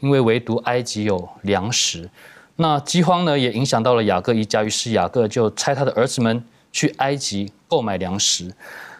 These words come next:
那接下来就是睽违了二十年、二十二年的这个重逢的场景。那约瑟呢，就与他的兄弟们终于要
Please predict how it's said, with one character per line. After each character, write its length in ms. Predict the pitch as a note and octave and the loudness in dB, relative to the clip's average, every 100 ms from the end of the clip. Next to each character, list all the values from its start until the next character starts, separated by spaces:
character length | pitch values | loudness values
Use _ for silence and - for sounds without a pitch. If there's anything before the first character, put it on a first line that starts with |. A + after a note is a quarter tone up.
| - | -2
那 180 | C#3+ | 0
接 160 | C3 E3 | 0 0
下 120 | D#3+ | 2
来 80 | D3 | 0
就 100 | B2+ | 0
是 180 | C#3+ D3 | -2 -2
睽 340 | - B2 B2+ | -2 2 4
违 160 | B2+ A#2 | 6 6
了 300 | A#2 A2 G#2 - - - - | 4 4 0 -6 -18 -20 -4
二 140 | F3+ D3+ | 0 0
十 340 | - - A2+ | 0 -4 -4
年、 220 | A#2 A2 A#2 | -2 -4 0
二 80 | D#3+ | -2
十 120 | - | 0
二 120 | D#3 | 0
年 180 | B2+ G#2+ | 0 0
的 200 | G#2 G#2 | 0 0
这 100 | G2 | -2
个 260 | A#2 G#2+ G#2+ _ - - - | -4 -4 -6 _ -20 -20 -8
重 280 | - C3+ E3+ | -2 2 2
逢 200 | D3 B2+ | 2 4
的 120 | B2+ | 2
场 340 | - B2 B2+ | 2 -2 -2
景。 260 | B2 G#2 F2 - - - - _ | -4 -6 -8 -14 -20 -20 -20 _
那 220 | C#3+ C3+ | 0 2
约 140 | C3+ D#3+ | 4 2
瑟 160 | D#3+ | 4
呢， 220 | D#3 C3 C3 | 2 2 2
就 140 | D3+ | 2
与 120 | B2 | 2
他 140 | A2+ B2+ | 2 0
的 240 | A#2 A2 | 0 -2
兄 240 | - C#3+ C3+ | -2 0 0
弟 140 | C3+ | 2
们 180 | G#2+ G2 | 0 0
终 200 | A#2 C#3 | 0 2
于 40 | |
要 200 | A#2+ A2+ | 2 0